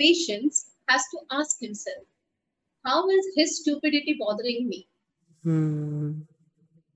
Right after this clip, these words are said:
Speaker 1: Is it poking holes in my body?
Speaker 2: Hmm.
Speaker 1: Or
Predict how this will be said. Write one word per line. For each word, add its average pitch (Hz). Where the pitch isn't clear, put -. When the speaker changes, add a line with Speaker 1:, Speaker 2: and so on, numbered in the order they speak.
Speaker 1:
Is 262
it 294
poking 285
holes 240
in 277
my 269
body? 254
Speaker 2:
Hmm. 160
Speaker 1:
Or 269